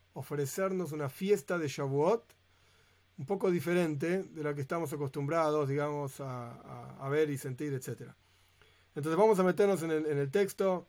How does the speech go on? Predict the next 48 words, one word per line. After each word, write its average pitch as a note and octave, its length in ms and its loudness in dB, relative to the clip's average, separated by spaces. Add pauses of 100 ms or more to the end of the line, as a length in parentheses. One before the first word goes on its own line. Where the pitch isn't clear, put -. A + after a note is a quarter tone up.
(580)
Eh, C3+ 340 -2
no D#3 100 2
voy F3 120 6
a D#3 40 6
leer D#3+ 140 6
el D3 100 4
texto D#3 280 -2
original, D3+ 500 2
está C#3+ 220 -4
en C#3+ 80 -2
Yiddish E3 540 0
y C3+ 340 -8
hay C3+ 100 -4
algunos C#3 320 -4
detalles D3+ 420 -2
que C#3 120 -8
yo C#3+ 120 -4
voy C#3+ 120 0
a B2+ 40 -6
saltear D3 440 -2
para, C3 440 -6
simplemente D3+ 480 -6
para, C3+ 320 -8 (460)
para C#3 140 -10
hacerlo D#3 280 -2
más C#3 160 0
simple F3 360 0
y D3 40 0
más C#3+ 140 0
sencillo. E3+ 600 2 (1120)
Pero C#3+ 140 -2
de D#3+ 60 4
vuelta, C#3+ 260 2
es B2+ 100 -8
una D3 160 -2
charla F#3 320 2
del D3 140 0
Rebbe F#3 260 2
del E3 80 0
año E3 220 0
Tovshin F3+ 360 -4
Chav D3 220 -4
Zayin, C3 300 -2
mil D#3 120 -2
novecientos D3+ 360 -4
sesenta C3+ 260 -6
y B2 60 -6
siete, G3+ 480 0